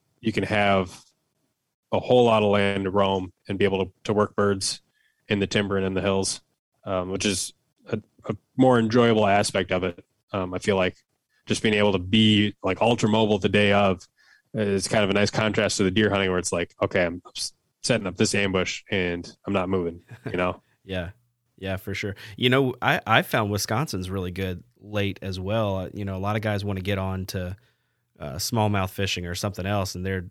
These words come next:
Speaker 2: they're doing something else by the end of May. And, uh, yeah,
Speaker 1: Mm-hmm.
Speaker 2: it's pretty nice to have the woods to yourself and be able to not have to worry about calling in another hunter.
Speaker 1: Yeah, it's
Speaker 2: So.
Speaker 1: it, it's nice, too, that you have the extra cover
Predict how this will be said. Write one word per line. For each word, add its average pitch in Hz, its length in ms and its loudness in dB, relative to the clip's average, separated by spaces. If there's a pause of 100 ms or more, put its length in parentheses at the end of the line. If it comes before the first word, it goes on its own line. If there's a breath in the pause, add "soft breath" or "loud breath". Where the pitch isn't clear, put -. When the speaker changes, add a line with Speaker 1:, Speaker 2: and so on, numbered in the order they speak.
(140)
Speaker 2:
they're 98 120 -6
doing 92 240 -4
something 92 260 -8
else 101 200 -2
by 92 140 -8
the 92 120 -6
end 90 120 -6
of 90 100 -10
May. 95 340 -6 (480)
And, 90 240 -8
uh, 82 200 -8 (140)
yeah, 101 200 0
Speaker 1:
Mm-hmm. 101 160 -4
Speaker 2:
it's 110 80 -6
pretty 117 220 -2
nice 110 260 -2
to 104 80 -2
have 92 100 -2
the 95 80 -4
woods 95 260 -4
to 87 60 -10
yourself 95 380 -6
and 92 100 -8
be 92 100 -6
able 92 140 -6
to 87 160 -10 (720)
not 104 240 -8
have 92 120 -8
to 101 80 -8
worry 95 200 -4
about 90 220 -10
calling 95 300 -4
in 92 60 -8
another 87 420 -10
hunter. 95 320 -8 (520)
Speaker 1:
Yeah, 104 240 0 (100)
it's 123 200 2
Speaker 2:
So. - 300 -6 (460)
Speaker 1:
it, 117 240 2
it's 120 180 2
nice, 131 200 2
too, 143 140 6
that 131 100 2
you 107 180 4
have 110 180 4
the 104 120 4
extra - 260 -2
cover 113 400 0